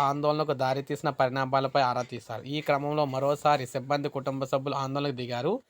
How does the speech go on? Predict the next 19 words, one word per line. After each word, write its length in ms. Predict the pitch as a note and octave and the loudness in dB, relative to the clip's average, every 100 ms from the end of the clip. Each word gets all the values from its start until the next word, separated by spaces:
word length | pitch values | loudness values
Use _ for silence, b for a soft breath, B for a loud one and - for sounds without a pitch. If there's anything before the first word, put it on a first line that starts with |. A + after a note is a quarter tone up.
| _ _ _ - | _ _ _ -6
సూపరింటెండెంట్ 560 | D3+ D3+ D#3+ D#3 D#3 D3+ C#3+ | -2 2 2 2 0 -2 -2
వివరణ 280 | C#3 D3 C#3 B2 _ _ _ _ _ _ _ _ _ - _ _ _ | 0 0 0 -6 _ _ _ _ _ _ _ _ _ -20 _ _ _
మాత్రమే 420 | C#3 C#3 C#3+ D3+ D3+ | -8 -4 -2 -2 0
తీసుకుంటున్నారని 680 | D3 C3+ C#3+ C3+ C3+ C3 C3+ B2 | -2 -2 -4 -2 0 0 0 -2
ఆరోపించారు. 600 | B2 B2+ C3 B2 B2+ E3+ G#3 | -2 -6 -8 -2 0 0 0
హోంమంత్రి 480 | D3+ D3+ D#3+ D3+ D3+ D3 | -2 0 -2 -2 -4 -4
అనితను 360 | C#3 C3+ C#3 C#3 C3+ | -6 -4 -2 -2 -2
కలిసి 280 | C3 C3+ D3 | -2 -2 -2
తమ 180 | C#3+ C#3 C3 | -2 -4 -2
సమస్యను 400 | C3+ C3+ - D3 G3 - | -2 -2 -2 -2 -2 -4
చెబుతామని 480 | C#3 C3 D3 C#3+ C#3 | -4 0 2 2 0
పేర్కొన్నారు. 480 | C3 B2 B2+ A#2 G#2+ - _ _ _ - | -2 -4 -8 -8 -12 -18 _ _ _ -10
అసలు 240 | C#3 E3+ E3 C#3+ | -4 0 2 2
ఏం 80 | D3 D3+ | 0 0
జరిగిందంటే, 560 | D3 C#3+ C#3 B2+ E3 C3+ D3 | 0 -2 -4 -2 2 2 0
కారాగార 460 | C#3 C#3 D3 D3 D3+ C3+ | -2 -2 -2 -2 0 0
ఆవరణలో 420 | C3+ C3+ C3+ C3 C3 - | -2 -4 -2 -2 -2 -6
ఇద్దరు 240 | - D3 D3 C#3 | -2 2 4 6
వార్డెన్లు 420 | C3+ C#3 D3 | 4 2 0